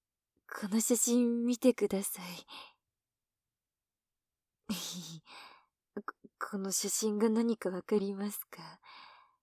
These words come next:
気絶した先輩を脱がせて、ぶっかけたんです。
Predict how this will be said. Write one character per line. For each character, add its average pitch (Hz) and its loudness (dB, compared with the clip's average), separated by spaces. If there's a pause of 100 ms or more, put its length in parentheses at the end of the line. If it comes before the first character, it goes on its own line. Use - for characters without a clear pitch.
(580)
気 208 -4
絶 220 6
し 214 2
た 233 6
先 226 6
輩 233 10
を 220 6
脱 214 4
が 233 4
せ 220 -4
て、 196 -6 (720)
ぶ 208 -2
っ 202 -2
か 226 2
け 226 4
た 208 -4
ん 196 -6
で 180 -12
す。 - -14